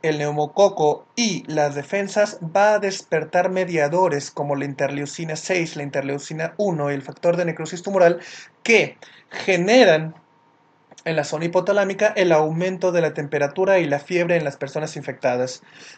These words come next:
Desde luego la tos y las expectoraciones. Recuerda que el estreptococo en el bronquio, en las estructuras respiratorias, va a estimular la formación de moco, de expectoraciones, de tos, de estornudo.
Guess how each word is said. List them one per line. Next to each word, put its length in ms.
Desde 300
luego 260
la 180
tos 180
y 20
las 160
expectoraciones. 840
Recuerda 580
que 80
el 60
estreptococo 640
en 100
el 120
bronquio, 460
en 60
las 120
estructuras 440
respiratorias, 640
va 280
a 80
estimular 640
la 140
formación 540
de 80
moco, 360
de 60
expectoraciones, 840
de 80
tos, 320
de 60
estornudo. 580